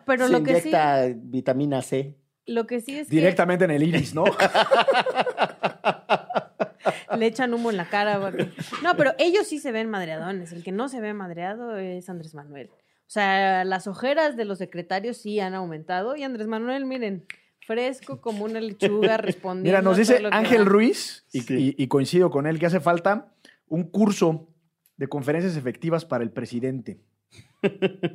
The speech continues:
Speaker 2: Que le den un, que le den un taller de,
Speaker 1: Yo le
Speaker 2: de
Speaker 1: puedo dar un taller de que cu-, cuando lo entreviste Ciro Gómez Leiva, cómo contestar.
Speaker 2: Ajá.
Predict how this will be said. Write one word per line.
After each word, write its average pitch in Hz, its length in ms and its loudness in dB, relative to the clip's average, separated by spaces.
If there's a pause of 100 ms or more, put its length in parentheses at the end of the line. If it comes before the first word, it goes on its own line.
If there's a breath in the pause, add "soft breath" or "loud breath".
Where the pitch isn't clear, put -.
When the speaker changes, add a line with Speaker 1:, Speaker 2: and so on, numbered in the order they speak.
(880 loud breath)
Speaker 2:
Que 143 140 -2
le 131 180 2
den 151 240 0
un, 151 400 -4
que 131 100 -8
le 123 80 -2
den 143 200 -4
un 156 200 -8
taller 123 560 -4
de, 107 500 -8
Speaker 1:
Yo 247 120 2
le 285 80 2
Speaker 2:
de 220 60 -2
Speaker 1:
puedo 262 160 4
dar 247 240 4
un 240 140 0
taller 220 500 0
de 190 220 -10
que 202 160 -6
cu-, 185 240 -10
cuando 185 260 -6
lo 180 520 -10
entreviste 185 440 -14
Ciro 208 160 -10
Gómez 196 200 -10
Leiva, 185 260 -10
cómo 190 180 -12
contestar. 170 560 -12
Speaker 2:
Ajá. 285 420 2